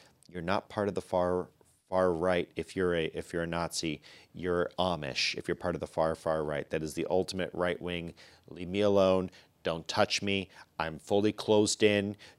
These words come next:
to my own little world. I don't, fully isolationist. That is the furthest right wing.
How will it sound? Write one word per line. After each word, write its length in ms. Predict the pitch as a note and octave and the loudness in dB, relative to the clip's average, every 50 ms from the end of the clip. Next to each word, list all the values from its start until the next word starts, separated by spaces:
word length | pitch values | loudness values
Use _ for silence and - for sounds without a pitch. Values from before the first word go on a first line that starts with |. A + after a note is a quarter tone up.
| _ - - - _ - - | _ -20 -20 -20 _ -8 -4
to 180 | - - G#2 G2 | -2 0 0 2
my 220 | F2+ F2+ F2 - - | 2 0 0 0 2
own 240 | A2 A2 A2+ A2+ A2+ | 4 4 4 6 6
little 220 | A#2 A#2 A2+ A2+ G#2 | 6 6 6 6 8
world. 400 | F#2+ G#2 G2+ G2+ G2 F#2+ F#2 - - | 8 8 10 10 10 8 6 4 -2
I 80 | E2 E2 | -6 -4
don't, 280 | - G2 G2 G#2+ - - _ _ - - | 0 2 2 2 0 -2 _ _ -14 -8
fully 300 | - - A#2 A#2+ B2 B2 | 2 4 4 6 6 4
isolationist. 800 | D#2+ G#2+ A2 - - G2 F#2 F#2 F#2+ - - G2+ G2+ F#2+ - - | 4 4 2 0 0 0 0 0 0 0 -2 -4 -4 -6 -4 0
That 160 | F#2 F#2 F#2 | 0 0 2
is 160 | G2+ F#2 - - | 0 -2 -2 -6
the 80 | - | -8
furthest 680 | - - - - G#2+ G#2 G#2 G#2 F2+ F#2+ F2+ - - F#2 | -8 -8 -2 2 4 4 4 4 2 0 -2 -4 -2 0
right 240 | F#2 F2+ E2+ - - | 0 0 0 0 -4
wing. 300 | E2+ E2+ D2+ C#2+ C#2 | -6 -6 -6 -6 -10